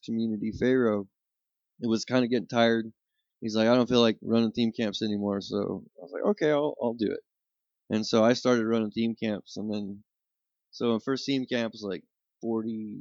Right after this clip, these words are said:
second theme camp was, like, fifty, and then I had a hundred and twenty. That was the year that Giggsville kinda camped with us, uh, up on Flat Creek. And, uh, I think I did, I did theme camps until, for three years.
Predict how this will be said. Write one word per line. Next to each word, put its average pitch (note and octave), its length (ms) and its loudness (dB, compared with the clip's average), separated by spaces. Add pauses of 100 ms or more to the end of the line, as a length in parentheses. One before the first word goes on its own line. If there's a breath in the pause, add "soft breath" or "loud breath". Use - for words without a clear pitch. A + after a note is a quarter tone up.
(140)
second G2+ 380 -6
theme G#2+ 220 -12
camp - 200 -12
was, - 120 -18
like, - 200 -16
fifty, - 300 -14 (160)
and - 160 -18
then G2 160 -10
I - 20 -6
had F#2+ 100 -6
a F2 120 -10
hundred G2+ 240 -6
and E2+ 140 -12
twenty. F#2 480 -8 (580)
That A#2 120 2
was A2+ 180 0
the G#2 60 -2
year G#2+ 140 2
that F#2 140 -6
Giggsville G#2 500 -2
kinda F#2+ 260 -6
camped G2 320 -6
with G2+ 140 -6
us, - 320 -8 (680)
uh, F2 160 -4 (120)
up G2+ 140 -8
on F2+ 120 -10
Flat E2 300 -12
Creek. A2 340 -2 (800)
And, G2 300 0
uh, G2 280 2
I A2 80 0
think C#3+ 240 0 (1500)
I B2+ 80 4
did, B2 320 4 (240)
I A#2+ 100 -2
did C#3+ 500 0
theme F#3 280 0
camps D3+ 380 -4
until, C3 600 2 (580)
for C#3 120 10
three D#3 240 0
years. G2+ 460 0